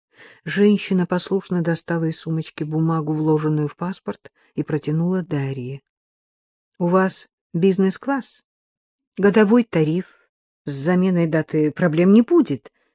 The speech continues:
прокомментировала Дарья испуганно и торопливо. «Полетите завтра утром, я помогу вам сняться с рейса и все оформить». «Нет!» Женщина сверкнула глазами и вскрикнула так, что Таточка от испуга снова захлыкала.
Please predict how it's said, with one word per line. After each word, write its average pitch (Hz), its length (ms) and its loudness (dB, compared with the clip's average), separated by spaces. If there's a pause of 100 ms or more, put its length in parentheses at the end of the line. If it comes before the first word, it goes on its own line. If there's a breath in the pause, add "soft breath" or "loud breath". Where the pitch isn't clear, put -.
прокомментировала 170 960 0 (240)
Дарья 151 640 -2
испуганно 151 680 -2
и 143 40 -2
торопливо. 170 600 -2 (540)
«Полетите 247 500 4
завтра 240 320 4
утром, 170 440 4 (180 soft breath)
я 202 220 2
помогу 190 400 2
вам 180 160 2
сняться 180 440 -4
с - 100 -8
рейса 320 340 2
и 165 60 0
все 220 200 -2
оформить». 135 440 -6 (200)
«Нет!» - 580 -18 (720)
Женщина 139 500 -6
сверкнула 196 580 2
глазами 175 500 -4
и - 20 -8
вскрикнула 180 640 -6
так, 190 200 -8
что - 320 -8
Таточка 160 540 -4
от 151 100 -8
испуга 175 400 -6
снова 175 300 -4
захлыкала. 190 760 -4